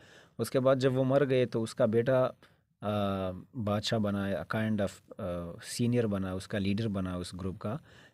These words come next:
लेकिन वो ग्यारह महीने के बाद फेल हुआ, एक अच्छा लीडर साबित नहीं हुआ, तो इसलिए हुकूमत उन लोगों की ख़त्म हो गई। और सिक्सटीन सिक्सटी में प्यूरिटन्स जो थे, वो पावर ख़त्म हो गया। थिएटर जो था,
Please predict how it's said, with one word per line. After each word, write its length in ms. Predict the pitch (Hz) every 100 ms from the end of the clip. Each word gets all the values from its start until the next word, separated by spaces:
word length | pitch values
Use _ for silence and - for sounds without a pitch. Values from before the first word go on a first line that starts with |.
| -
लेकिन 240 | 113 131
वो 140 | 127 131
ग्यारह 280 | 117 120 135
महीने 380 | 123 113 123
के 80 | 120
बाद 260 | 110 110 110
फेल 320 | - 117 120
हुआ, 380 | 90 98 101 101
एक 140 | -
अच्छा 360 | 101 - 117 110
लीडर 260 | 110 113
साबित 320 | 117 107 107 92
नहीं 200 | 98 90
हुआ, 280 | 82 80 - - - -
तो 80 | 117
इसलिए 540 | 113 135 143 143 139
हुकूमत 480 | - 104 123 123 131
उन 160 | 120 117
लोगों 180 | 113 104
की 100 | 104
ख़त्म 300 | 113 123 123
हो 160 | 95
गई। 260 | 92 98 117 _ _ _ 107
और 160 | 110
सिक्सटीन 520 | 104 107 - - 139
सिक्सटी 460 | 135 - 135 - 123
में 160 | 107 98
प्यूरिटन्स 400 | 127 131 131 110
जो 140 | 98
थे, 200 | 98 101
वो 120 | 110
पावर 300 | 101 107 107
ख़त्म 320 | 104 113 120
हो 160 | 113 98
गया। 220 | 98 101
थिएटर 420 | - 113 127 151
जो 160 | 131 117
था, 240 | - 123